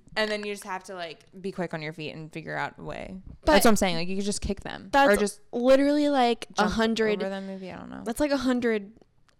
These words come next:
Speaker 2: y-, y-, Yorkshire
Speaker 1: Duck-sized
Speaker 2: Terriers.
Speaker 1: horses. <laughs>
Speaker 2: Like, that's like a hundred dogs, like, the size of, like, like
Speaker 1: A wiener
Speaker 2: French
Speaker 1: dog?
Speaker 2: bulldogs.
Speaker 1: Even smaller.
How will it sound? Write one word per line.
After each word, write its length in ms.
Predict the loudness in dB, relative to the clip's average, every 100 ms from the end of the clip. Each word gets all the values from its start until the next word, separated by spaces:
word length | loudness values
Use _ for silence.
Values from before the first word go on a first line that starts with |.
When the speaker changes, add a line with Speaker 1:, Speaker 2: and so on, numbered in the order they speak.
| _ -20 -14
Speaker 2:
y-, 140 | -10
y-, 140 | -6 -4
Yorkshire 320 | 2 4 8 8
Speaker 1:
Duck-sized 400 | 10 8 8 8
Speaker 2:
Terriers. 360 | 8 8 8 4
Speaker 1:
horses. 220 | 6 4 4
<laughs> 40 | -2 -6 -8 -4
Speaker 2:
Like, 140 | -2 0
that's 160 | 0
like 120 | 0 0
a 40 |
hundred 280 | 0 0 2
dogs, 520 | 2 4 2 -2 -10 -2
like, 240 | 0 -2 -6
the 120 | -8
size 300 | -2 -2 0
of, 160 | -4 -6 -18 -12 -6
like, 200 | -4 -6 -6
like 200 | -6 -6 -20 -20 -10
Speaker 1:
A 40 | -4
wiener 280 | -2 -2 2
Speaker 2:
French 220 | 2 2
Speaker 1:
dog? 60 |
Speaker 2:
bulldogs. 300 | -2 0 0
Speaker 1:
Even 140 | 0 -2
smaller. 580 | -6 -6 -6 -6 -8